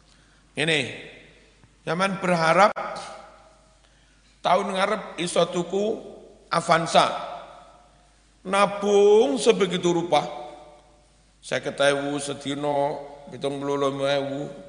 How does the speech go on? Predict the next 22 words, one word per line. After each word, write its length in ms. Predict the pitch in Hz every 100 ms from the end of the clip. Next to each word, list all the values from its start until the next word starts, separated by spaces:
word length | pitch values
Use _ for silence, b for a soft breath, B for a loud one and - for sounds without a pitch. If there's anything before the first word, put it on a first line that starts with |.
| B B B B -
Berharap 640 | 139 165 202 185 185 -
genep 240 | 147 151 120
setahun, 400 | 151 180 202 190 156 - - B B B B _ -
engko 400 | 175 202 196 160
ana 240 | 175 180
satu 320 | 156 143 151
selawe 400 | 147 135 131 135 135
juta 400 | - 120 147 160
kena 240 | - 139
nggih 160 | 127 131
tuku 240 | 135 131
Avanza 480 | 131 127 127 131 131
bekas. 640 | - 127 - 123 - - - _ b b b b b -
Krana 320 | 214 226 233
sampean 400 | 220 214 214 170
duwe 160 | 156 156
angen-angen 640 | 160 170 170 170 175 165
taun 320 | 170 165 160
ngarep 320 | 156 156 160
arep 240 | 139 156 - 165
tuku 240 | 147 151
Avanza. 560 | 139 - 139 143 -